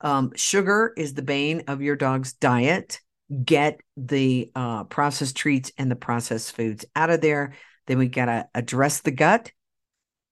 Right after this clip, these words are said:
and get that healed. All right, another thing, a lot of dogs out there, you have, uh, you're seeing acid reflux.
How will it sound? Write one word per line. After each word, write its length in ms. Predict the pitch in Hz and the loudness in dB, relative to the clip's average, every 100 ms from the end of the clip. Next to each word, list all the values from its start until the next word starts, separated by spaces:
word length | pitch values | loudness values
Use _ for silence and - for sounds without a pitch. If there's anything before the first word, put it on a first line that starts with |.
| _ | _
and 160 | 131 127 | -4 -2
get 160 | 131 127 | -2 -2
that 180 | 117 | -4
healed. 460 | - 110 95 - - _ _ _ _ _ _ _ _ _ - - | -4 -8 -10 -12 -20 _ _ _ _ _ _ _ _ _ -20 -6
All 100 | - | 4
right, 200 | 170 139 143 | 6 6 4
another 360 | 175 185 233 | 4 6 4
thing, 380 | - 170 135 - _ | 4 2 2 -4 _
a 200 | 175 165 | 2 4
lot 220 | 165 180 | 4 2
of 60 | 202 | 4
dogs 240 | 208 180 | 2 4
out 180 | 180 180 | 0 0
there, 280 | 185 180 180 | 0 2 2
you 320 | 160 165 160 | -2 -6 -4
have, 500 | 156 151 151 151 139 - | -2 -2 -2 -4 -6 -6
uh, 40 | |
you're 200 | 139 143 | -2 -2
seeing 340 | 139 156 147 - | 0 -2 -2 2
acid 460 | 147 160 160 131 - | 2 2 0 -2 -4
reflux. 1080 | 123 143 180 180 208 214 240 - - - | -4 0 -2 -2 0 0 -2 -4 -4 -4